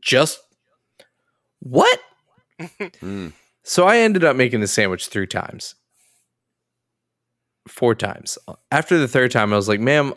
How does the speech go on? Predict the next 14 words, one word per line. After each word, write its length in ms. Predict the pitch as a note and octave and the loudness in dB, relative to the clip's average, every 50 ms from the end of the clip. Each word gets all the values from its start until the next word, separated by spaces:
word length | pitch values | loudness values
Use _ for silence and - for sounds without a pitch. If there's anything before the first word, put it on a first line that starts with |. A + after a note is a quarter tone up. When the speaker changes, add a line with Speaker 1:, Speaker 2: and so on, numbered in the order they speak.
| - | -2
Speaker 1:
I'm 260 | B2+ C#3 D3+ E3 E3+ E3 | 0 0 2 2 0 0
o-, 180 | D3 - - _ - A#2+ - - - | -2 -4 -6 _ -20 -20 -16 -12 -12
g-, 80 | - - - | -8 -2 0
only 260 | A#2+ B2 B2+ C3 B2+ | 2 2 2 2 2
going 220 | A#2+ A#2+ A2+ A2 G#2 | 2 2 2 2 2
to 80 | G#2 | 0
make 180 | G2+ G2+ F#2+ - | 0 -2 -2 -4
this 140 | G2+ F#2 - | -6 -6 -4
sandwich 340 | - G2 F#2 F#2 F2+ - | -2 -2 -2 -2 -4 -6
one 160 | - G2 F#2+ F#2+ | -4 -4 -2 -2
more 160 | G2 G2 F#2+ | 0 -2 -2
time. 440 | - G2+ F#2 F2+ F#2 G2+ A2+ B2 - _ _ _ _ _ _ _ _ _ _ _ - | 0 -2 -2 0 -2 -4 -6 -8 -12 _ _ _ _ _ _ _ _ _ _ _ -6
Um, 420 | - G2 G2 G2 F#2+ F#2+ F#2+ | -2 0 0 0 0 -2 -4
Speaker 2:
Mm. 20 | F#2+ | -6